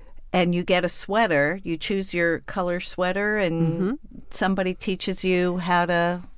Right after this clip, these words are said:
Speaker 2: It's re-
Speaker 1: embroider.
Speaker 2: and that is, they do, and, and I think they're very popular, um, and you get to sit with a group of people, you pick your thread, someone guides you through it. And, um, when I w-, first visited,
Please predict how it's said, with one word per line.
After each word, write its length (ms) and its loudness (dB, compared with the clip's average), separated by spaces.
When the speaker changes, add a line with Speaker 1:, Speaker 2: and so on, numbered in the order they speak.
Speaker 2:
It's 140 0
re- 60 4
Speaker 1:
embroider. 640 2
Speaker 2:
and 180 4
that 160 4
is, 240 0
they 320 2
do, 240 6
and, 160 2
and 160 4
I 100 4
think 200 -2
they're 160 0
very 320 2
popular, 760 -2
um, 440 -2
and 180 2
you 80 2
get 140 -2
to 80 -4
sit 200 -2
with 160 -4
a 60 -2
group 340 -2
of 120 -8
people, 440 -2
you 140 -2
pick 260 -6
your 80 -4
thread, 500 4
someone 360 2
guides 600 0
you 140 4
through 400 -2
it. 240 -2
And, 300 4
um, 540 4
when 220 4
I 160 8
w-, 260 0
first 300 0
visited, 520 0